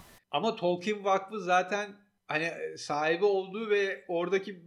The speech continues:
bazı tartışmalar yüzünden hep bunlar yaşandığı için Lord of the Rings'i çekmek biraz da zordu. Hani o vakıf hikayesi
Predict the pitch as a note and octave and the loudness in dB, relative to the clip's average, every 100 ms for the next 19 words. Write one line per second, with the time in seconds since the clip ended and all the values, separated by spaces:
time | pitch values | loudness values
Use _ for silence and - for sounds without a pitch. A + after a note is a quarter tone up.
0 | D#3+ E3 F3 F3+ - - E3+ E3+ - F#3 | -6 2 2 2 -2 2 2 0 -10 -4
1 | F#3 G3 G3 F3+ G3+ G3+ G3 G3 G3 F3 | 0 2 2 -2 -8 -4 0 -2 -2 -14
2 | F#3 F#3+ F#3+ F#3+ F#3+ F#3 F#3+ A3 G#3+ G#3 | -4 -2 2 2 4 2 2 -4 -4 -6
3 | F3 - _ - D#3+ E3+ E3+ F3 E3+ F3+ | -6 -12 _ -8 4 6 6 6 4 0
4 | E3+ E3+ - F3 - E3+ F3 D#3+ E3 D#3 | -4 -4 -8 -6 -2 -2 -4 -6 0 2
5 | D#3 D3 D3+ C#3+ C#3 B2+ B2 A2+ - _ | 2 2 -2 0 -2 -2 -4 -6 -8 _
6 | _ - C#3+ D#3 D#3+ E3 D#3 D#3+ F#3+ F#3 | _ -6 -2 2 2 2 2 2 0 -4
7 | F#3+ F#3+ F#3+ F#3 G#3+ G#3+ G#3+ | 4 6 6 2 0 0 -2